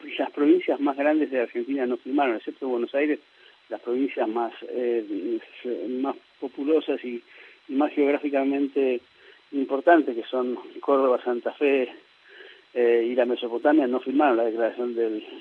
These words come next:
del dieciséis. Esa es una declaración de corte político, ¿no? Es el, es el inicio de la conformación de un Estado-nación, ¿no? Estados-naciones que se fueron construyendo a lo largo de todo el siglo diecinueve,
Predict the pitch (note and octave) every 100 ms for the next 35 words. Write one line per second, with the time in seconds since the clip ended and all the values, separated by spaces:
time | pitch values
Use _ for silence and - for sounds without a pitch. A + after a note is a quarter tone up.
0 | - B2+ A#2+ A#2+ - C#3 D#3 C#3+ C#3+ _
1 | - - - - - F#3+ F3+ E3+ D#3 D3+
2 | C#3 C3+ E3+ F3 C#3+ D3 C#3 C#3+ C3+ E3+
3 | E3 B2+ A#2 C3 D4 - B2 - A2+ -
4 | D3 E3+ G3 - E3 C3+ B2+ - C3 B2
5 | D3 D3 C3 A#2+ - B2+ B2 A2+ - D3+
6 | A2+ G#2+ A#2 _ - - - _ _ -
7 | D3 C#3 F#3+ F#3 F3 - G#3 F3 - C#3
8 | E3+ D3 C#3+ C#3+ - E3 C#3+ C3+ C3+ B2+
9 | D3+ C3+ B2+ D3 C#3 C#3 B2+ D3+ D3 C3+
10 | D3